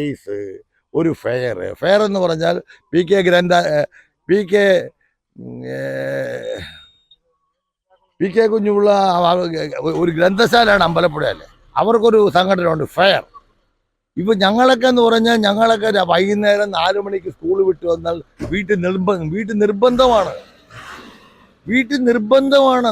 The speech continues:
നാല് മണിക്ക് സ്കൂൾ വിട്ട് വന്നാൽ അവിടെ ഉള്ളത് കിട്ടി, ഉള്ളത് കഴിച്ചിട്ട് നേരെ എവിടെ പോണം? വായനശാല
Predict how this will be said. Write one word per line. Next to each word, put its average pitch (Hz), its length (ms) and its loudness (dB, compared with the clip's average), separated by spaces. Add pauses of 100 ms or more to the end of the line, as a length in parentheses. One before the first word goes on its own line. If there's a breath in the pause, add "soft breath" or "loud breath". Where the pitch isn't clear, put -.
നാല് 214 320 2
മണിക്ക് 240 380 -4
സ്കൂൾ 226 260 -6 (140)
വിട്ട് 214 300 -4
വന്നാൽ 208 440 0 (840)
അവിടെ 214 240 2 (120)
ഉള്ളത് 262 400 4
കിട്ടി, 214 320 -2 (380)
ഉള്ളത് 240 420 2 (640)
കഴിച്ചിട്ട് 214 580 0 (580)
നേരെ 233 400 4
എവിടെ 247 280 2
പോണം? 208 280 0
വായനശാല 254 600 4